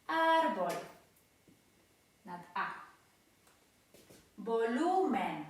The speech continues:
Również kończy się na spółgłoskę, ale, ale jest to nasz wyjątek. Jak się kończy na N, to wtedy nie zaznaczamy w słówku, e, w którym akcent pada na przedostatnią sylabę,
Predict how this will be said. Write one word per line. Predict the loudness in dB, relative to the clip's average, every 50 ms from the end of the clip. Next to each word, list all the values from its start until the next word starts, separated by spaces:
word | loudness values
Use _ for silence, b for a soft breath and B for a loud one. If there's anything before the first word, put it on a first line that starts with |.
| -16 -20 -20 _ _ _ b b b b b b b b b b _ _
Również | -10 -8 -8 -6 -4 -4 -6 -6 -6
kończy | -8 -8 -6 -6 -4 -6 -6 -8
się | -8 -8 -8 -6
na | -6 -6 -6 -8
spółgłoskę, | -10 -12 -14 -12 -12 -12 -10 -8 -4 -2 -2 -2 -2 -6 -8 -10 -12 -12 -12 -12 -8 -4
ale, | -2 -2 -2 -2 -2 -2
ale | 0 0 2 2 0 -2 -4 -8 B B B B B B B
jest | -8 -6 -6 -6 -6 -8 -8
to | -8
nasz | -6 -4 -2 -2 -4 -4 -6
wyjątek. | -8 -8 -8 -6 -2 -2 0 0 0 -2 -4 -6 -8 -10 -10 -10
Jak | -12 -12 -10
się | -10 -8 -8 -6 -6
kończy | -6 -6 -6 -6 -8 -6 -4
na | -4 -4 -4 -4 -4
N, | -4 -4 -4 -4
to | -6 -8
wtedy | -8 -8 -8 -6 -4 -4
nie | -4 -2 -2 -2 -2 -2 -2 -4
zaznaczamy | -4 -6 -6 -6 -8 -6 -6 -6 -6 -4 -4 -6 -6 -8 -10 -14 B B B B B B B B
w | -20 -18
słówku, | -16 -12 -10 -8 -8 -8 -10 -12 -8 -6 -4 -4 -4 -6 -8 -10 -14 -20 -20 _ _ _ _ _ _ _ _ -12
e, | -12 -10 -10 -10 -12 -14 -16 -20 -20 -20 -20 -20 -20
w | -20 -20
którym | -16 -10 -8 -6 -6 -6 -6 -4
akcent | -4 -4 -4 -6 -8 -10 -8
pada | -6 -6 -4 -4
na | -6 -8 -10
przedostatnią | -10 -10 -10 -8 -8 -8 -8 -8 -8 -10
sylabę, | -10 -4 -2 2 2 2 2 2 0 0 -2 -4